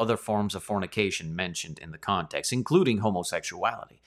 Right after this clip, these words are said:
These scriptural examples show that not all divorce is wrong in God's sight. You see, there is indeed legitimate divorce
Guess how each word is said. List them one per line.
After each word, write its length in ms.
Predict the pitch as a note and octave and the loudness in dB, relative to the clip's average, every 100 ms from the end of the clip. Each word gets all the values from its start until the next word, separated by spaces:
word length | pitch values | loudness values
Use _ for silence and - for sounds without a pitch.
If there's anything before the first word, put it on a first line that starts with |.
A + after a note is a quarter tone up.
| - - | -18 -2
These 380 | G#2 F3 G#3+ G#3+ | 4 6 6 4
scriptural 480 | F3+ D#3+ - D3 | 4 4 2 4
examples 520 | C3+ A#2+ B2+ C3 F#2+ - | 4 4 4 4 2 0
show 280 | - C#3 | 4 6
that 240 | A2+ G#2+ G2+ | 6 4 6
not 320 | C3 D#3+ - | 8 8 8
all 260 | B2+ C3+ A2+ | 10 10 8
divorce 680 | G#2+ F#2 C3 B2 G2 - - | 4 6 6 6 4 0 -2
is 220 | G#2 F2+ | -4 -2
wrong 480 | G2 B2+ E2+ E2 - | 4 4 4 -2 -8
in 220 | F2+ D#2+ | -12 -4
God's 500 | D#2 D2+ D2+ D2+ - - _ _ _ _ _ | 0 2 0 -2 -10 -16 _ _ _ _ _
sight. 600 | - - C3 E2 - - _ _ _ _ _ _ _ _ _ _ _ _ _ _ _ - | -6 2 2 2 -6 -20 _ _ _ _ _ _ _ _ _ _ _ _ _ _ _ -4
You 140 | G2+ | -2
see, 240 | - A#2 | 2 2
there 300 | G2+ G#2 G2 - - | 6 6 4 -2 4
is 580 | D#3+ A2 C#2+ D#2+ - - _ _ _ | 6 8 4 0 -6 -10 _ _ _
indeed 680 | A2 F#2+ C3 A#2+ D#2 C#2+ - _ - | 0 4 4 4 2 -4 -10 _ -4
legitimate 680 | G2 E2+ B2+ C3 D#2+ - - F#2 | -2 6 6 8 4 -2 -10 -4
divorce 720 | F#2+ F2+ D#3+ - - - | 0 6 6 4 -4 -10